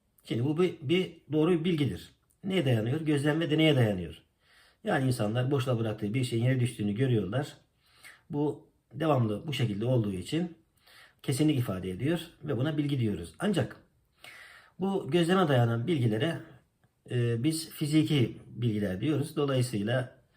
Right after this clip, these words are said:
mantık bununla meşgul olmuyor. Mantığın uğraştığı konu bu değil. Mantık gözlem ve deneyle değil, akıl yürütmeyle, ulaşılan sonuçlarla ilgilenir. Akıl yürütme ise doğru yargılarla, doğru hükümlerle ve bu yar-,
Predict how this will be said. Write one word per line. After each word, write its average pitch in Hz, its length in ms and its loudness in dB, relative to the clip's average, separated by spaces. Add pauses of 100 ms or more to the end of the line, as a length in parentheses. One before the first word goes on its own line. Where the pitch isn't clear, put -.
(440)
mantık 143 360 -2
bununla 131 280 2
meşgul 143 460 -2
olmuyor. 101 440 0
Mantığın 117 500 -4
uğraştığı 104 500 -6
konu 123 480 2 (240)
bu 147 120 0
değil. 117 280 2 (920)
Mantık 160 380 0
gözlem 160 360 6
ve 120 140 2
deneyle 147 340 4
değil, 165 280 4
akıl 131 220 0
yürütmeyle, 131 640 2 (540)
ulaşılan 135 400 2
sonuçlarla 123 440 0
ilgilenir. 98 520 -2 (880)
Akıl 185 240 2
yürütme 127 360 2
ise 135 280 -4
doğru 139 300 4
yargılarla, 104 1000 -2
doğru 117 200 2
hükümlerle 101 640 -4
ve 117 80 -2
bu 117 80 0
yar-, 123 220 4